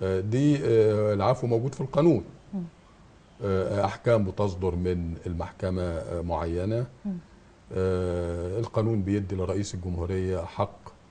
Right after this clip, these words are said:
Speaker 1: العفو
Speaker 2: مم.
Speaker 1: أو العفو الشامل.
Speaker 2: مم.
Speaker 1: يعني حتى محو آثار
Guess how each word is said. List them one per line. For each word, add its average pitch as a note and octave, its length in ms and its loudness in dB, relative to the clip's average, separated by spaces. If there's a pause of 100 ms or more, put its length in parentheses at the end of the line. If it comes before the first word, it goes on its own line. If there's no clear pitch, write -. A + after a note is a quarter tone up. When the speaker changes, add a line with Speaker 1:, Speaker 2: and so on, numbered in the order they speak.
(240)
Speaker 1:
العفو F#2+ 480 -2
Speaker 2:
مم. C#3+ 360 -10 (180)
Speaker 1:
أو A#2 160 4
العفو G#2+ 300 2
الشامل. C3 400 2 (360)
Speaker 2:
مم. G3+ 200 -4
Speaker 1:
يعني F2 200 0
حتى - 280 -4
محو A#2+ 380 4
آثار B2 560 6